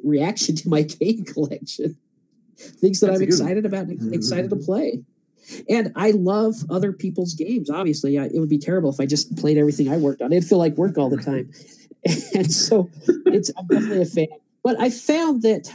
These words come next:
Speaker 1: I'm impatient. I don't wanna waste time. I don't wanna be, I don't wanna do too much upkeep, bookkeeping, accounting. I just wanna get right to the heart of the game.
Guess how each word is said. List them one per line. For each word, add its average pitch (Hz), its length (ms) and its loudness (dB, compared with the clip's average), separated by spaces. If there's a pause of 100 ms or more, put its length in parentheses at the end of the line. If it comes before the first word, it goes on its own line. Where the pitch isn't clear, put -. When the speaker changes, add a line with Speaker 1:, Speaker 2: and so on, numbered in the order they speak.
Speaker 1:
I'm 175 300 -4
impatient. 190 760 -4 (180)
I 170 80 0
don't 175 160 0
wanna 175 180 0
waste 156 320 2
time. 180 400 -2
I 160 60 -4
don't 156 140 -2
wanna 147 180 0
be, 135 200 -2 (260)
I 147 40 -4
don't 139 120 -2
wanna 139 140 -2
do 123 80 -2
too - 140 -10
much 107 200 -6 (480)
upkeep, 180 600 -2
bookkeeping, 165 640 -2
accounting. 151 580 -2 (240)
I - 80 -6
just 147 140 0
wanna 151 140 4
get 131 160 2
right 127 160 0
to - 80 -2
the 123 60 -2
heart 123 180 -2
of 117 60 0
the 110 60 -4
game. 123 220 0